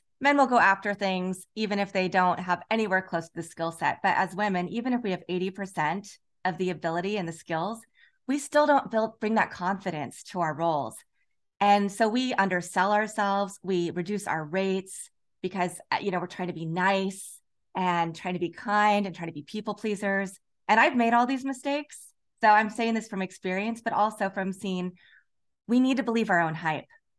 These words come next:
We need to realize that we are amazing women. And as entrepreneurs, we might not be able to do everything perfectly, but we can stand in our power.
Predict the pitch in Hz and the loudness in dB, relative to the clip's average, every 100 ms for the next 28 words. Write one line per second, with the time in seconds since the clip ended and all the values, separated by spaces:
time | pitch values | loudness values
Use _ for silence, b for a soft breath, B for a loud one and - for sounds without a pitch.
0 | _ 202 254 262 247 220 185 196 196 180 | _ 0 2 2 0 -6 -2 2 4 4
1 | 170 165 - _ _ 190 - 196 214 214 | 2 -6 -20 _ _ 0 2 -2 -2 0
2 | 180 175 180 180 180 180 180 175 175 180 | 2 2 0 0 -2 -4 -4 -4 -8 -12
3 | - 175 170 160 156 151 - _ _ - | -6 -4 -4 -6 -8 -10 -16 _ _ -2
4 | 180 185 180 185 196 - 208 196 190 196 | 2 2 2 0 -2 -6 -4 -2 -2 -2
5 | - _ _ - 254 330 320 269 233 214 | -8 _ _ -4 0 2 2 2 0 0
6 | 180 175 - - 135 208 202 247 254 262 | 0 -2 -4 -12 -6 -6 -2 -2 0 -2
7 | 262 277 285 285 285 _ _ - 202 240 | -2 -6 -4 -6 -8 _ _ 0 2 2
8 | 247 226 - 208 196 175 165 - 175 175 | -2 -6 -2 0 2 0 -2 -2 0 0
9 | 151 156 | -2 -8